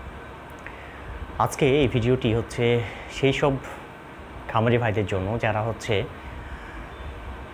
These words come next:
ধান চাষ করে লাভবান হতে পারছেন না, সেই রকম খামারি ভাইদের জন্য। যারা শুধু ধান চাষ না, ধানের সাথে ধান খেতে,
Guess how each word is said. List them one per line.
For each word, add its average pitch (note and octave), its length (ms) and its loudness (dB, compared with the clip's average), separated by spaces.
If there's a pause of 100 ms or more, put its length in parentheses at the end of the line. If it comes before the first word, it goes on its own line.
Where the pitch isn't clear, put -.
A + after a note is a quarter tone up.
(320)
ধান C3+ 500 4
চাষ A#2 320 2
করে A2+ 280 4
লাভবান A2+ 340 6
হতে A2 160 0
পারছেন G2 360 0
না, B2+ 180 -2 (160)
সেই G#2+ 140 2
রকম F#2+ 340 0 (420)
খামারি G2 240 2
ভাইদের F2+ 240 0
জন্য। G2 320 -2 (640)
যারা A2+ 480 6 (1120)
শুধু B2+ 260 4
ধান B2+ 280 4
চাষ A2 320 0
না, C3+ 160 0
ধানের A#2 200 0
সাথে B2+ 420 -2
ধান A2+ 300 0
খেতে, - 360 -2